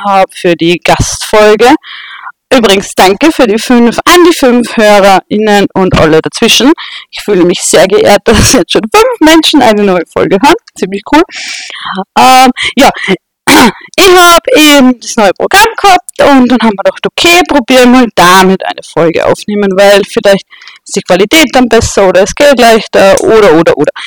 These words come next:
Ja, und dann wollte ich die Folge als M P drei speichern,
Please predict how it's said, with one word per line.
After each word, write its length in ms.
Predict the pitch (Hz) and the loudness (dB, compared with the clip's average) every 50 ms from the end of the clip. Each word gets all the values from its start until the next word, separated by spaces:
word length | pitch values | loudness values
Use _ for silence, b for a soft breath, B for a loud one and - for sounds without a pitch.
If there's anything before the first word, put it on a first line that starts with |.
| B B B B B B 254 | B B B B B B 0
Ja, 160 | 247 220 190 - _ B B B B B B 277 | 2 2 0 0 _ B B B B B B -2
und 120 | 294 277 | 0 2
dann 120 | 311 302 294 | 4 4 4
wollte 260 | 302 294 247 - 277 | 4 2 0 -2 -4
ich 40 | - | -6
die 100 | 233 - | -6 -6
Folge 400 | - 262 220 220 208 196 233 131 | -2 0 2 2 2 2 2 2
als 160 | 202 - - | 2 0 0
M 120 | - 233 - | -2 -2 -2
P 140 | - 214 | -2 -4
drei 340 | - 220 190 180 165 160 156 - - _ _ - | -2 0 2 2 2 2 2 0 -4 _ _ -10
speichern, 640 | - - - - - - - - - - - 330 | -8 -8 -6 -4 -4 -4 -4 -4 -2 0 2 2